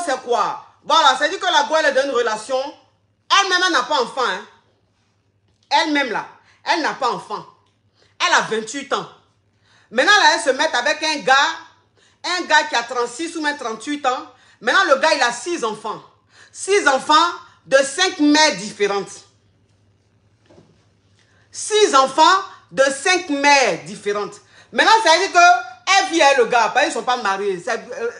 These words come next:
relation, on appelle ça, j'ai soulevé mes bagages pour aller vivre chez le garçon, sans cococo, sans dot, sans rien. Vous voyez, ça, c'est les filles, genre, elles sont trop pressées de se marier. Donc, la go, ça veut dire que elle se lève, elle s'en va vivre avec le gars. Maintenant, elle va vivre avec le gars. Le gars, même là, même, c'est un coureur de jupons.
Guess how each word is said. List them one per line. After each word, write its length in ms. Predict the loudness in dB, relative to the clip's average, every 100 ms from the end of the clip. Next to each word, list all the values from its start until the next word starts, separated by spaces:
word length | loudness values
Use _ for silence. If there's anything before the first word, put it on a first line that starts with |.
| -4
relation, 480 | 0 2 0 0 -2 -2 -6 -18 -8
on 120 | -2
appelle 280 | 0 0 2
ça, 160 | 2
j'ai 240 | 2 -6 -8
soulevé 460 | -20 -12 -4 -2
mes 80 | -2
bagages 420 | 0 2 2 0
pour 80 | -2
aller 140 | -2 -2
vivre 180 | -4
chez 140 | -8 -8
le 40 |
garçon, 280 | -6 -6 -4 -6 -8 -18
sans 240 | -4 0 4
cococo, 500 | 2 4 2 4 0 0 -14
sans 280 | 0 2 4
dot, 200 | 2 0
sans 220 | 4 2
rien. 200 | 4 -2
Vous 300 | -4 -10 -16 2
voyez, 160 | 2
ça, 120 | 2 -2
c'est 80 | 0
les 120 | -2
filles, 200 | 0 -4
genre, 160 | 2 2
elles 60 | 2
sont 120 | -2
trop 160 | -2 -4
pressées 320 | -2 -6 -4
de 100 | -4
se 100 | -6
marier. 500 | -4 -2 -4 -8 -12 -16 _
Donc, 140 | 2 4
la 180 | 4 4
go, 80 | 4 2
ça 140 | 0
veut 20 | -2
dire 140 | -2
que 120 | 0 0 -4 -8 -4
elle 80 | -2
se 80 | -2
lève, 160 | -4 -4
elle 60 | -4
s'en 80 |
va 140 | -4 -4
vivre 180 | 0 0
avec 140 | 2
le 60 | -2
gars. 300 | -4 -6 -8 -14 _
Maintenant, 220 | 0 2
elle 140 | 4 2
va 60 |
vivre 200 | -4 -2
avec 120 | 0 0
le 60 |
gars. 340 | 0 0 0 -4 -18 -6
Le 140 | -4
gars, 160 | 2 2
même 160 | 2
là, 100 | -2
même, 200 | -4 -4 -4
c'est 80 | -6
un 100 | -6
coureur 320 | -8 -6 -6
de 100 | -6
jupons. 420 | -10 -12 -12